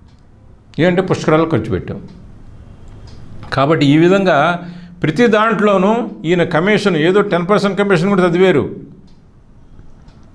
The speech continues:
ఫోర్ హండ్రెడ్, థౌ-, ఎయిట్ హండ్రెడ్ పర్సెంట్, థౌజండ్ నైన్ హండ్రెడ్ పర్సెంట్ కమిషన్ కొట్టిన దాఖలాలు చాలా క్లియర్గా కనపడతాయి. అదేవిధంగా పోలవరంలో క్యాంటీన్ కూడా పెట్టాడు ఈయన. So క్యాంటీన్లో ఈ బజ్జీలు గిజ్జీలు అమ్మి,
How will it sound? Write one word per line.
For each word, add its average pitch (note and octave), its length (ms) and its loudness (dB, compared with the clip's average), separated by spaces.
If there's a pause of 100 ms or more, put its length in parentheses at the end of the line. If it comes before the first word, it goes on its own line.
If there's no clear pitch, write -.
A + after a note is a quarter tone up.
ఫోర్ G#3+ 360 2
హండ్రెడ్, G#3 400 0 (420)
థౌ-, F#3 180 0
ఎయిట్ F3+ 280 -2
హండ్రెడ్ G#3 300 -2
పర్సెంట్, E3 400 -6 (440)
థౌజండ్ F3 400 2
నైన్ F#3+ 220 0
హండ్రెడ్ F3+ 320 -2
పర్సెంట్ D3 360 -6 (640)
కమిషన్ D3+ 420 -4
కొట్టిన B2 300 -6
దాఖలాలు D3 580 -2 (100)
చాలా C#3 240 -2
క్లియర్గా G#2 360 -8
కనపడతాయి. G2+ 320 -14 (1300)
అదేవిధంగా A3+ 600 2
పోలవరంలో G#3 680 2
క్యాంటీన్ F#3 340 0
కూడా F3+ 140 0
పెట్టాడు C3+ 320 -4
ఈయన. G#2 160 -6 (280)
So F3 60 -2
క్యాంటీన్లో F#3 920 -2 (240)
ఈ - 20 -8
బజ్జీలు D#3 360 2
గిజ్జీలు F3 360 2
అమ్మి, C#3+ 440 -2